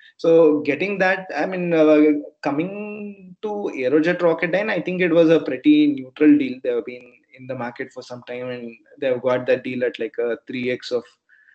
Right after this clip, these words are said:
their annual revenue, which is, like, trivial. It is quite, uh,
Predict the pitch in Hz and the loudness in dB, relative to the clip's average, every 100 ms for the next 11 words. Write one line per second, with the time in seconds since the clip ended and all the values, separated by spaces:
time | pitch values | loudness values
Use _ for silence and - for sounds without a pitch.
0 | _ _ 131 120 120 123 123 117 117 135 | _ _ -2 0 -2 -4 -2 -2 -2 -2
1 | 202 208 196 196 180 151 - - - 165 | -2 0 -2 0 0 0 -2 -10 0 2
2 | 156 143 123 - - 147 147 147 - 139 | 4 2 0 -6 0 4 4 4 0 -2
3 | 131 127 | -2 -6